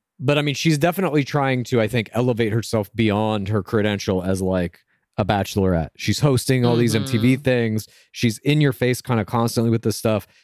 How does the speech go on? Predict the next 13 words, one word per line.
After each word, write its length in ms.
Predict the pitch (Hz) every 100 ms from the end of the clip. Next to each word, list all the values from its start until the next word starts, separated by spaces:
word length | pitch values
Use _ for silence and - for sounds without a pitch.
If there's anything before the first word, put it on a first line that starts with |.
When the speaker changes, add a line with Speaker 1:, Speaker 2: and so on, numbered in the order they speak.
| _ -
Speaker 1:
and 120 | 120
always 480 | 127 139 139 107 - -
just 180 | 113 113
looking 360 | 123 - 120
impeccable 720 | 113 95 - 131 - 87 80 - _ _ _ -
in 120 | 110
how 140 | 107 110
she 180 | - 98
dresses, 460 | 131 147 - 127
how 100 | 131
she's 180 | 117 110
presenting 480 | - 113 110 123 139
herself. 420 | 143 120 135 123